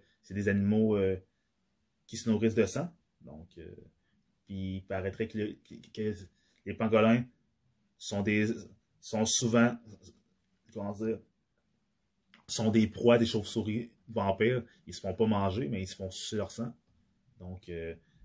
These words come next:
les virus et les bactéries que, que les fourmis vampires auraient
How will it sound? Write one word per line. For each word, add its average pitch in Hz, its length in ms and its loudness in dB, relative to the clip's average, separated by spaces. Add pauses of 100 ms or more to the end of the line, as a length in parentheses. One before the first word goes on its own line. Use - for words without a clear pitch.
(560)
les 98 180 -6
virus 107 440 4
et 117 40 2
les 107 60 2
bactéries 107 320 0
que, 117 80 0
que 107 140 -4
les 95 60 -4
fourmis 104 240 -2
vampires 104 600 -2
auraient 104 380 -2